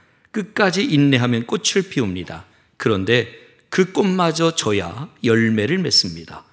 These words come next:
인생의 목적은 열매를 맺는 삶입니다." 와, 우리 인생이라고 하는 것은요, 참 다양한 일들을 겪으며 살아가요.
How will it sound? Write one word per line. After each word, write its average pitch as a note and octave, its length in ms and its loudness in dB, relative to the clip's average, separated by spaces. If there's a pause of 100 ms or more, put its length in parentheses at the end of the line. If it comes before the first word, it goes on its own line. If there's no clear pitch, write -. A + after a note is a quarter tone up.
(340)
인생의 E3+ 520 2
목적은 A2 640 -4 (320)
열매를 G#2+ 760 0
맺는 G#2 500 -6
삶입니다." E2+ 880 -12 (1080)
와, - 440 -10 (1080)
우리 - 240 4
인생이라고 C3 680 2
하는 G2+ 340 -6
것은요, F2 720 -10 (1600)
참 A#3 340 -4
다양한 D#3 540 -2
일들을 F#3 440 -2
겪으며 G#2+ 420 -4
살아가요. F2+ 600 -8